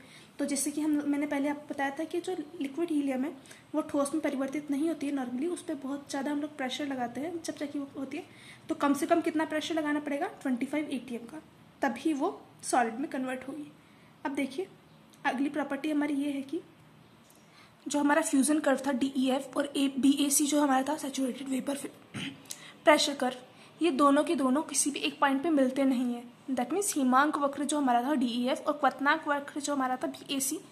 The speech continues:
वो दोनों के दोनों किसी भी एक बिंदु पर नहीं मिलते हैं। इसलिए liquid helium जो है हमारी, उसका कोई भी triple point नहीं होता, मतलब त्रिक बिंदु नहीं होता। त्रिक बिंदु क्या होता है? जिस पर तीनों व-, प्रावस्थाएं हम लोग को मिलती है।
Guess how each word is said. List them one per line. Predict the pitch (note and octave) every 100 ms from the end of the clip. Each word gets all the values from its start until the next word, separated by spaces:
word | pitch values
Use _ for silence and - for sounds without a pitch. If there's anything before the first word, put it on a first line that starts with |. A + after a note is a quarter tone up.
| - - - F4
वो |
दोनों | C4 C#4 C#4
के |
दोनों | D#4 C#4+
किसी | - -
भी | C#4+ E4
एक | A#3+
बिंदु | C4 C4+
पर | E4
नहीं | C#4+ C#4+
मिलते | D#4 C4 C4
हैं। | A#3
इसलिए | C4 - C4+ D#4+
liquid | F4 B3+ - E4
helium | D4 C4+ D4+
जो | C#4+
है | C4+
हमारी, | B3+ A#3 A#3 D4 - - - - -
उसका | D4 F4+ F4+ D#4+
कोई | C#4
भी | B3+ F4
triple | D4 D4 D4+
point | D4+ C#4+ D4
नहीं | C#4
होता, | B3+ D#4+
मतलब | D#4+ F4 -
त्रिक | D4+ B3+
बिंदु | B3 B3+ F#4
नहीं | D4+ C#4+
होता। | C4+ C4 B3+ -
त्रिक | D4 B3+
बिंदु | D4+ D#4
क्या | D#4 D#4
होता | D#4 D#4
है? | G4
जिस | G4
पर | - E4+
तीनों | - C4+ D4 C#4
व-, | B3+ -
प्रावस्थाएं | C4 B3 B3+ D4 C#4+
हम | D4 C4
लोग | C4
को | D4
मिलती | C4+ A#3+ C#4+
है। | E4